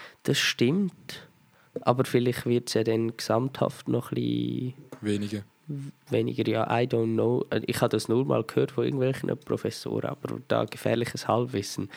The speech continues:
Speaker 2: <laughs>
Speaker 1: I don't know, aber ja, ich, ich glaub, man muss da, man muss einfach gut,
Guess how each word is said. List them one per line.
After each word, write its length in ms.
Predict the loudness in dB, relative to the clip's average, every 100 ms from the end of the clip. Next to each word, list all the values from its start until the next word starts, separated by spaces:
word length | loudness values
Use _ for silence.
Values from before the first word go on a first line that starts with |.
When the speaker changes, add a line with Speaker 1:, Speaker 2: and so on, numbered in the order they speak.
| -14 -6
Speaker 2:
<laughs> 180 | -4 0
Speaker 1:
I 340 | 6 6 8
don't 200 | 6 6 6
know, 320 | 6 4 2 4
aber 300 | 4 4 0 0 -8 -8 -8 -8 -14 -18 _ _ -12 -2
ja, 720 | 2 4 6 6 4 2 0
ich, 200 | -2 0
ich 180 | -2 0
glaub, 180 | 2 2
man 160 | 2 2
muss 200 | 2 2
da, 320 | 2 2 0 -4 -2
man 300 | 0 2 2
muss 200 | 2 2
einfach 300 | 2 0 2
gut, 560 | 2 2 -4 -8 -8